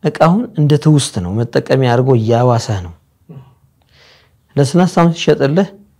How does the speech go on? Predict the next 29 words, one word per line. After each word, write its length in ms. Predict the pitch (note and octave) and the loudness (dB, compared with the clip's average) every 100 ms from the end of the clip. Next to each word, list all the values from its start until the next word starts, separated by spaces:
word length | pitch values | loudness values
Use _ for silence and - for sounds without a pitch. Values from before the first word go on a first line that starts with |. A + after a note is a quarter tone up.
| _ | _
መጠጡን 460 | C3+ C#3+ C#3 - C#3+ | -2 0 -2 0 0
ይሸጠልህ፣ 400 | A2 A#2 F#2+ G2 | 0 -2 -2 -2
እዛ 120 | G#2+ G#2+ | -2 -2
ውስጥ 160 | G#2 | -2
ያለውን 320 | F2 E2+ F2+ - _ _ _ _ _ _ _ - | -4 -4 -8 -14 _ _ _ _ _ _ _ -2
መያዣውንና 800 | C3 D3 D#3 C#3+ C#3 C3 B2 A#2 G#2 | 4 6 8 8 6 4 2 2 0
ቦትሉን፣ 500 | A#2 C3 B2+ A2 G#2+ - | 2 2 2 -2 -2 -4
ዕቃውን፣ 360 | - A2 B2 | 0 2 2
ጠርሙሱን 480 | B2 B2 C3 C3+ E3 | -2 0 0 0 0
አልሸጠልህም። 680 | B2+ C3 B2+ G#2 G2 A2 G#3 _ _ _ _ _ _ _ _ _ - | 0 0 0 0 -2 -4 -6 _ _ _ _ _ _ _ _ _ -2
አውሰውሃል 560 | C3 D#3 E3 D#3 G#2 F#2 | 4 6 6 4 0 -4
ግን። 180 | F2 E2+ _ _ _ _ _ _ _ _ _ - _ _ _ - | -8 -10 _ _ _ _ _ _ _ _ _ -20 _ _ _ -6
ማዋስ 320 | A#2+ A2+ A#2+ | 0 2 2
ማለት 240 | C3 G#3 E4+ | 2 0 -2
ያው 120 | - | -4
በእጅ 240 | G#2 B2+ B2+ | 0 2 4
አፍሰህ 280 | D3 B2+ - | 2 0 -4
አትሄድ 260 | G3+ C#3+ A2 | -2 0 -2
መቼም፣ 240 | G2+ G2+ | -4 -6
ለስላሳውን 440 | G2+ G#2+ G#2+ G#2+ G2+ | -8 -8 -8 -6 -6
በእጅ 180 | G2+ - | -6 -8
ላይ 120 | G2 | -6
ገልብጦልህ 500 | G2 - - F#2+ G2+ | -6 -8 -8 -10 -8
ወላ 180 | A2 G2 F#2 | -8 -8 -8
በፌስታል፣ 440 | G2 G2 - G#2 | -8 -12 -8 -8
እና 140 | G2+ C#3 G#3 - - - - _ - | -6 -6 -8 -14 -20 -20 -20 _ 0
ይዘው 260 | D3 C#3+ | 4 6
ሄደህ 260 | C#3 C3+ D3+ | 6 4 2
ስለምትጠቀምበት 760 | B2+ A#2+ B2 - - C#3 A#3+ | 0 -2 -2 -6 -4 -2 -2